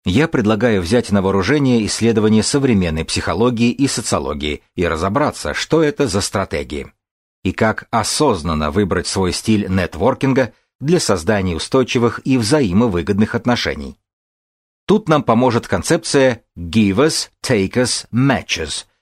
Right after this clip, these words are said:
которую предложил психолог, специалист по организационному поведению – профессор Уортонской школы бизнеса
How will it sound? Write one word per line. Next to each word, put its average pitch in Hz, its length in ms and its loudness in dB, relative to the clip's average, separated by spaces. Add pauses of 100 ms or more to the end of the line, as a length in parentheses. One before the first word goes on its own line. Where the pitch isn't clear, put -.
(160)
которую 98 400 0
предложил 92 460 -2
психолог, - 640 -2 (160)
специалист - 640 -2
по 104 200 2
организационному 98 1000 0
поведению – 113 560 0 (320)
профессор 139 640 0
Уортонской 107 640 2
школы 80 340 -2
бизнеса 120 540 0